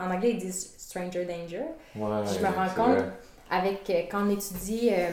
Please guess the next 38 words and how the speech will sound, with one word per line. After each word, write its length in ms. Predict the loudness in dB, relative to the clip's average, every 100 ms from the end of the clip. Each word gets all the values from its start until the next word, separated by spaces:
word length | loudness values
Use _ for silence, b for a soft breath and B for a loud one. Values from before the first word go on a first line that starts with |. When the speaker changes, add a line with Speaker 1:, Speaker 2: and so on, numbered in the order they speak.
| 0
Speaker 1:
<clears throat> 420 | 4 4 4 0 -6
tout 80 |
ce 100 | -8
qui 120 | 0 2
est 220 | 4 2
le, 40 | 0
le 60 |
jeu 120 | 0 0
libre 220 | 0 -2
chez 120 | -6
les 140 | -6 -4
enfants, 360 | -4 -2 -2
puis 80 | 0
leur 160 | -2 0
liberté 460 | -2 -4 -6 -4 -4
à 40 |
se 80 | -4
promener 300 | -4 -6 -6
seuls, 420 | -8 -4 -2 -4
surtout 300 | -4 -8 -6
en 200 | -4 -4 -4
ville, 340 | -4 -4 -4 -8 B B B
si 180 | B 0
on 100 | 4
a 40 | 4
la 80 | 2
perception 600 | 0 -4 -6 -6 -4 -2
que 100 | -4
les, 240 | -6 -8 -14 -12
les 180 | -10 -10
étrangers, 380 | -8 -8 -6 -6
c'est 160 | -8
toujours 320 | -10 -10 -8
dangereux, 480 | -8 -10 -10 -8 -6 -6 -10 -10
Speaker 2:
Mhm. 60 |
Speaker 1:
ça 120 | -8 -6
fait 220 | -6 -8
que 60 | -10